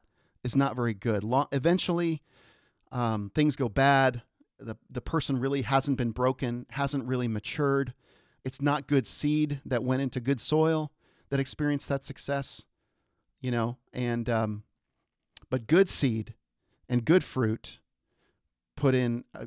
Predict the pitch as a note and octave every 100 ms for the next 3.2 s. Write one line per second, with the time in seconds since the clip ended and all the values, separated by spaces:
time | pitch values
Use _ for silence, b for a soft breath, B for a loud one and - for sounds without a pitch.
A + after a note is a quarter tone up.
0 | G#2 A#2 A2+ E3+ D3+ D#3 C#3+ B2+ - B2
1 | A#2+ A#2 A2 C#3+ C3+ C#3 B2+ A#2 _ b
2 | b b b - C#3 C3+ B2 A2+ G#2+ -
3 | -